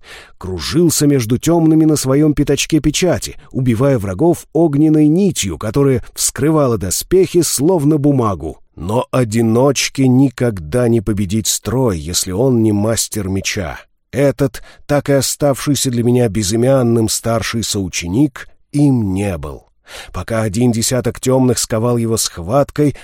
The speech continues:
другой зашёл со спины. Они не стали пытаться решить дело одним ударом. Вместо этого подсекли ноги, опрокинули на песок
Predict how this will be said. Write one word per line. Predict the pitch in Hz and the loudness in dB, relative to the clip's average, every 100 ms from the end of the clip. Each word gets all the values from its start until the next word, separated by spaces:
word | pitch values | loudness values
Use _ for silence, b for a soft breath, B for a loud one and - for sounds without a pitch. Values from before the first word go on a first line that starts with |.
| B | B
другой | - 113 131 95 135 127 | -6 -2 -2 0 2 2
зашёл | 101 110 135 123 | 0 -2 0 -2
со | - 117 | -2 -6
спины. | - 117 117 78 - B B B | -2 0 0 0 -8 B B B
Они | - 120 160 | -4 0 4
не | 165 | 4
стали | 147 - - 160 135 | 2 -2 -2 0 2
пытаться | 120 131 127 117 123 | 0 0 0 -2 -2
решить | 113 - 135 95 | -4 -2 -2 -4
дело | 73 131 127 120 | -2 0 2 2
одним | 101 104 117 | 2 2 2
ударом. | 110 113 107 78 64 - b b | 2 0 -2 -4 -10 -16 b b
Вместо | 95 101 - 87 | -8 -6 -6 -4
этого | 113 151 139 135 120 B B | 0 0 2 0 -2 B B
подсекли | 110 - - - 113 98 | -6 -2 -4 -2 -2 -2
ноги, | 85 139 143 120 135 - | 0 2 2 2 -2 0
опрокинули | 135 120 120 117 - 135 120 110 | -2 -2 -2 -4 0 2 2 2
на | 101 90 | 0 -2
песок | 95 - - 151 90 - | -6 -4 0 0 0 -6